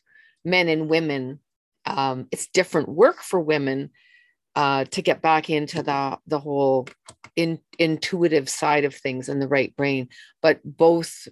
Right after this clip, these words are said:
uh, both of us being entrained, moving everything over here. So if you're, if you are,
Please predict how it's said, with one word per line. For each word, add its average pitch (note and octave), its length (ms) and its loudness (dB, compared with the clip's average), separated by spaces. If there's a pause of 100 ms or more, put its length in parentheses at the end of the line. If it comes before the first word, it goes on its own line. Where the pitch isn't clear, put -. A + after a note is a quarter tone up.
uh, C#3 500 -2
both F3 360 2
of E3 120 -4
us D3 260 -2
being D#3+ 500 0
entrained, E3+ 680 0 (720)
moving E3+ 480 2
everything E3 520 -2
over D3+ 280 -2
here. D#3 400 -2
So D3+ 300 -2
if - 180 -6
you're, D3 260 -4 (720)
if - 200 -8
you D#3+ 140 0
are, G3+ 320 6